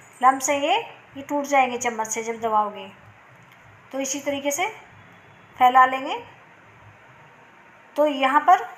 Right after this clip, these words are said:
एक secret जो है, ingredients जो मुझे डालना है, तो मैंने ली है यहाँ पर चीनी। चीनी को सारी मलाई पे अच्छे से छिड़क देंगे। तो यहाँ पर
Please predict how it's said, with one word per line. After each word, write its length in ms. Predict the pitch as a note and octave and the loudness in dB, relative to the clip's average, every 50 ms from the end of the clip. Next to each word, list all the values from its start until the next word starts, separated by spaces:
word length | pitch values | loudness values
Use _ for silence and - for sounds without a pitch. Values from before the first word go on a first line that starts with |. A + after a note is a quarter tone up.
| - - | -16 -12
एक 140 | A#3+ C#4 C#4 | -10 -8 -8
secret 480 | - - C#4+ C#4+ - C4+ D4 D4 D4 D4 | -8 -8 -8 -8 -6 0 0 0 0 0
जो 200 | D4 D#4 D#4+ E4 | -4 -4 -4 0
है, 240 | D#4+ D4+ D#4+ G4 A#4 - - - - - - - - - - - - - - - - - - - - - - - - - - - - | 2 2 2 0 -2 -6 -10 -20 -20 -20 -20 -20 -20 -20 -20 -20 -20 -20 -20 -20 -20 -20 -20 -20 -20 -20 -20 -20 -20 -20 -20 -20 -16
ingredients 680 | B3+ B3 B3 B3+ C4+ C4+ C#4 C#4+ D4 D#4+ E4+ - - | -12 -10 -6 -6 -4 -4 -2 -2 -4 -4 -4 -6 -6
जो 120 | B3+ C#4 C#4 | -4 -4 -4
मुझे 220 | C#4 C#4 C4+ C#4+ C#4 | -4 -4 -6 -4 0
डालना 320 | B3 A#3 A#3 A#3+ B3+ C#4 | 0 2 2 2 0 0
है, 180 | D4 F4 G#4 G#4+ - - - - - - - - | 0 0 0 -2 -4 -10 -16 -18 -20 -16 -8 -4
तो 80 | C4 C4 | -4 -2
मैंने 340 | B3+ B3+ C4 C4+ C#4+ D#4 D4+ | 2 4 4 4 4 0 -4
ली 160 | D4 D4+ D4+ | -4 -4 -4
है 120 | D#4 E4+ | -2 0
यहाँ 160 | D#4+ D#4 D4 | 2 2 2
पर 120 | C#4+ E4+ F4 | 2 2 0
चीनी। 480 | F4 - D4 B3 A3 G#3+ G#3 G#3 G3 G3 - - - - - - - - - - - - - - - - - - - - - - - - - - - - - - - - - - - - - - - - - - - - - - - - - - - - - - - - - | -2 -4 -10 -10 -10 -12 -12 -14 -14 -16 -20 -20 -20 -20 -20 -20 -20 -20 -20 -20 -20 -20 -20 -20 -20 -20 -20 -20 -20 -20 -20 -20 -20 -20 -20 -20 -20 -20 -20 -20 -20 -20 -20 -20 -20 -20 -20 -20 -20 -20 -20 -20 -20 -20 -20 -20 -20 -20 -20 -20 -20 -20 -20 -20 -20 -20 -14
चीनी 260 | - B3 B3+ C4 C4+ C4 | -10 -8 -6 -6 -4 -2
को 160 | - E4+ F#4+ G#4 G#4 - - - | 2 2 2 2 0 -6 -12 -4
सारी 300 | - C#4 B3+ B3 B3+ B3+ | 2 4 4 4 4 2
मलाई 300 | B3+ B3+ C4 B3+ B3+ B3+ | 0 2 2 2 2 0
पे 140 | B3+ D#4 | -2 -4
अच्छे 260 | D4+ C#4+ - - C4+ - | -4 -4 -4 -6 -8 -6
से 200 | - E4+ G#4 A4+ - - - - - - - - _ - - - - - - - - - - - - - | -4 -4 -4 -4 -6 -12 -20 -20 -20 -20 -20 -20 _ -20 -20 -20 -20 -20 -20 -20 -20 -20 -20 -20 -20 -16
छिड़क 260 | - B3 A#3 A#3+ A3+ A3+ | -8 -2 -2 0 0 0
देंगे। 280 | B3 B3+ C4 D4 D#4+ G4+ A4 - - - - - - - - - - - - | -4 -4 -4 -4 -4 -6 -8 -10 -16 -20 -20 -20 -20 -20 -20 -20 -20 -12 -8
तो 60 | D4 | -4
यहाँ 200 | D#4+ D#4 D4 C#4+ | 0 2 2 2
पर 180 | C#4 E4 F4 F#4+ | 2 0 -6 -6